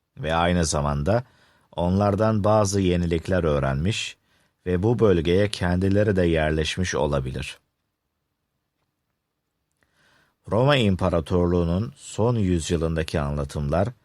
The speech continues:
şiddet sarsıntısı üzerine odaklanıyorken yeni verilerimiz sınır bölgesinde yaşayan insanlar arasında belli bir seviyede işbirliği ve bir arada yaşama durumunun olduğu izlenimini veriyor.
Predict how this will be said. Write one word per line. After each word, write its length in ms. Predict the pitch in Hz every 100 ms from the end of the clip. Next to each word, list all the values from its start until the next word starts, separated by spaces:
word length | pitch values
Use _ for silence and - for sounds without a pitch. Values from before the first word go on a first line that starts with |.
| _ _ _
şiddet 580 | - 95 87 117 113 - -
sarsıntısı 840 | - - 92 85 - 87 92 - 98
üzerine 420 | 80 87 82 85
odaklanıyorken 1080 | 80 78 80 - 85 101 95 71 - 92 107 - _ _ _ -
yeni 400 | 78 87 107 110
verilerimiz 840 | 90 78 76 73 76 101 - - _ _ _ _
sınır 560 | - - 87 90 113 98
bölgesinde 680 | 90 85 87 - 87 87
yaşayan 400 | 90 85 - 80
insanlar 560 | 80 78 - 85 87 87
arasında 720 | 76 73 - 76 71 87 107 - _ _ _ -
belli 320 | 76 85 101
bir 140 | 92 78
seviyede 540 | - 80 80 76 78
işbirliği 760 | 80 - - 90 90 90 101 110 _ _ _ _
ve 180 | 90 78
bir 160 | 104 147
arada 340 | 143 123 113
yaşama 500 | 113 104 - 110 107
durumunun 460 | 95 92 95 107 101
olduğu 360 | 90 85 87
izlenimini 720 | 90 80 71 80 78 76 73
veriyor. 460 | 65 65 67 71